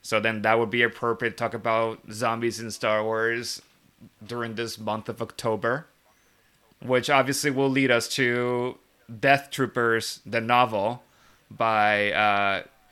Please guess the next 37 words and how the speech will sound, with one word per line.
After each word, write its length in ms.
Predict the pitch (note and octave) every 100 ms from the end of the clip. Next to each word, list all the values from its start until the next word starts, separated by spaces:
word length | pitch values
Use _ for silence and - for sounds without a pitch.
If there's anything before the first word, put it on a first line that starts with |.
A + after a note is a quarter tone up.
| _ A2+
Joe 200 | B2+ A#2+
Schreiber 600 | - A#2+ B2+ G#2 G#2+ D3 _ _ _ -
that 200 | G2+ -
came 200 | A2+ G#2
out, 400 | G2+ G2+ G2+ -
I 80 | F#2
mean, 240 | F#2 F2+ F#2
that 80 | F2+
was, 140 | F#2
like, 240 | G2 F#2 F#2
in 220 | F2+ F2
two 140 | G2+
thousand 300 | F2+ F#2 F#2 F2
eight, 160 | F#2+
I 40 | F2
believe, 260 | F2 E2+
or 60 | E2+
something 200 | F2 E2
like 100 | E2+
that, 180 | B2+ C#3
two 300 | - _ G2+
thousand 160 | F#2+ F2
nine. 220 | A2 A2 - - - -
Um, 600 | A#2+ B2+ B2 A#2+ A2+ G2 _ _ - _ _ _ _ _ _ _ _ _ _ -
so, 280 | - C#3+ C3+
'cause 160 | E3
I 60 | E3+
read 220 | G3 C4+
that 160 | A#3 E3
book, 300 | D4 - - - -
Trev. 440 | C#3 A#2+ G#2 F#2+ -
I 80 | A#2
read 180 | C#3
a 40 | C#3
book. 280 | C#3 F#2 -
<laughs> 40 |
So, 880 | - - D#3 G#3+ G#3 F#3 F#3+ E3+ -